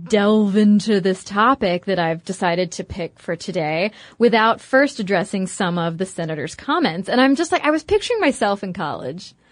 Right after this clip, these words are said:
And I was like, well, first of all, I was drunk all the time, so I don't know if, how successful I would have been. But, uh, for her to be able to just so calmly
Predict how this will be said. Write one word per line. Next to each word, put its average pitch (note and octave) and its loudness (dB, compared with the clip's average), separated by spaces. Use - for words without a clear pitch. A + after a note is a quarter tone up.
And C4+ -2
I D4 2
was D4 0
like, E4 0
well, D#4+ -8
first A4 2
of D#4+ 0
all, D#4 4
I B3+ 4
was G3 -2
drunk D#3+ -4
all F2 -6
the B2 -8
time, - -12
so B3 2
I B3 6
don't B3+ 6
know A#3 6
if, G#3+ 0
how G#3+ 2
successful F3+ -4
I D#3+ -2
would D#3+ -4
have D#3 -8
been. D#3+ -8
But, B3 2
uh, G#3+ 4
for - 2
her F4 6
to G4+ 4
be D#4+ 6
able D4 2
to C#4 0
just A#3+ -2
so C4+ 2
calmly A3+ 0